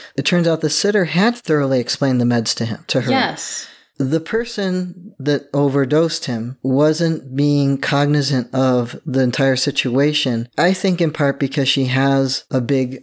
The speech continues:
Speaker 1: grief process going on right now. She lost a family member a couple months ago. She lost a sibling, and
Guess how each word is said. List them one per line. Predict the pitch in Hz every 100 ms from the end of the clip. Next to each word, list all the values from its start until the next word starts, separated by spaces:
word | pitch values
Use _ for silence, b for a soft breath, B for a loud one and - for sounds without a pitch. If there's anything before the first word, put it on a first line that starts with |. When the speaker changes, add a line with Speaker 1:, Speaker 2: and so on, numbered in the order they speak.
| -
Speaker 1:
grief | 117 135 131
process | - 123 120 -
going | - 127 123
on | 123 123
right | 120
now. | 123 113
She | - 127
lost | 123 135 139
a | 160
family | - 143 143
member | 139 135 131 135 131 - -
a | 123
couple | 143 135 139
months | 139 131 -
ago. | 127 127 123 120 120
She | - 127
lost | 127 131 -
a |
sibling, | 131 139 117 123 117 117 b b -
and | 139 139 135 131 131 127